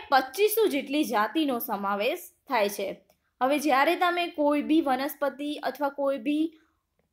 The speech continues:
જે વસ્તુ છે એનું સાયન્ટિફિક નામ લખતા હોય તો એમાં એની પ્રજાતિ અને જાતિનો સમાવેશ થતો હોય. તો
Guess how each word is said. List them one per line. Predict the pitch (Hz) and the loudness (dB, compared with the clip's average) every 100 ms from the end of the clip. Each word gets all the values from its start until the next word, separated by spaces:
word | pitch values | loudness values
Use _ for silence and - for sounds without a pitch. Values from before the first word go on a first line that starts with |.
| _ | _
જે | 294 311 392 - 240 | -2 -2 -4 -8 -2
વસ્તુ | 247 254 359 349 | 0 0 0 2
છે | 359 - 247 | 2 0 -2
એનું | 254 294 | -2 -2
સાયન્ટિફિક | 262 240 269 359 381 359 277 | 0 0 0 0 0 0 0
નામ | 277 254 214 | 0 -2 -4
લખતા | 208 - 320 294 254 | -8 -2 2 2 2
હોય | 185 - _ _ - | -2 -4 _ _ -12
તો | - 285 | -6 -4
એમાં | 302 294 269 | 0 0 0
એની | 262 254 | -4 -4
પ્રજાતિ | 247 254 294 285 320 330 - | -4 0 0 2 0 -2 -4
અને | 233 226 208 | -8 -8 -6
જાતિનો | 240 220 277 269 233 254 403 _ - | -2 -2 -4 -8 -6 -8 -8 _ -8
સમાવેશ | 254 233 233 233 233 | -4 0 0 0 -4
થતો | 240 208 220 | -4 -4 -2
હોય. | 220 254 | 0 0
તો | 277 | -2